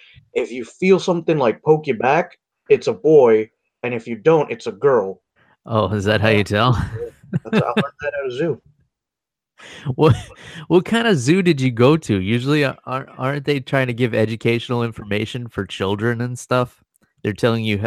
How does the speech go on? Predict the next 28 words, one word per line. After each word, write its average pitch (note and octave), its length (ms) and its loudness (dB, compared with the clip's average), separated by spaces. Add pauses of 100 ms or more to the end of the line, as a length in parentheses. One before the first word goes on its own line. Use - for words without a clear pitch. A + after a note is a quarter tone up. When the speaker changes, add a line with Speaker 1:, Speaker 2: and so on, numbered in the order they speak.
Speaker 2:
like, G2+ 320 -4 (1300)
where G#2+ 260 0
to G#2+ 80 -2
stick - 300 -6
your G2 100 -4
finger G#2 440 -2
to G2+ 80 0
violate G2 520 -2
an F#2 100 -10
alligator? G#2 1040 -4 (1700)
Speaker 1:
Uh, C3 640 2
I D#3 80 2
mean, D3+ 500 2
it F3 40 4
was, F3 260 2
it F#3+ 40 8
was, A#3+ 240 4
it B3 140 0
was E4 100 0
a D4 60 -10
pretty D#3 260 -2
cool B2 200 -6
zoo. G#2 240 0
It A2 40 0
was A#2 120 0
actually D3+ 540 2
in, B2 120 0
um, A2 420 -4